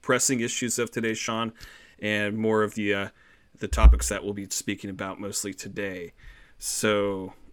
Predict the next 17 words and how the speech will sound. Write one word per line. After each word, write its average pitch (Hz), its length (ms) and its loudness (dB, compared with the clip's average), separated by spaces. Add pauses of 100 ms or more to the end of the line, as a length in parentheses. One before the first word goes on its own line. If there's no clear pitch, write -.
(100)
why 113 240 -4
don't 101 120 -4
we 101 100 -2
go 120 220 4
ahead 127 320 2
and 104 80 -2
get 107 180 2
into 131 200 0
that? 131 460 -4
Get, 113 240 -4
get 117 160 -2
our 117 80 2
hands 123 300 -2
dirty, 131 260 6
get 120 140 2
into 120 140 -2
that. 98 280 -2